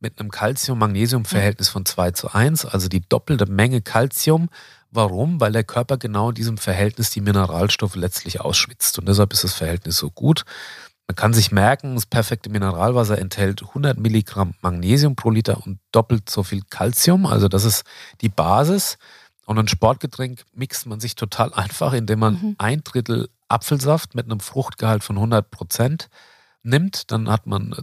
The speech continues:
Speaker 1: zwei Drittel Mineralwasser, also sich eine Schorle macht, ein gutes Mineralwasser und noch eine Prise Salz mit dazu gibt. Dann hat man eigentlich schon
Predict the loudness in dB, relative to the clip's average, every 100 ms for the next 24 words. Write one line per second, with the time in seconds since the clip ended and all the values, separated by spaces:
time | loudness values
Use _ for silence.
0 | -4 -2 2 2 2 -2 -2 -2 -2 -2
1 | 2 2 2 2 2 2 2 0 -2 -6
2 | -6 -6 -4 -4 -4 -2 0 2 2 2
3 | 2 0 -8 -16 -8 -6 -4 -2 0 2
4 | 4 2 2 -2 -4 -20 _ -6 -4 -2
5 | -4 -4 -2 2 2 4 4 2 0 -2
6 | -2 -4 -2 0 -2 -4 -20 -20 _ _
7 | -4 -2 0 -2 -2 -2 0 0 2 0
8 | 0 -2 -4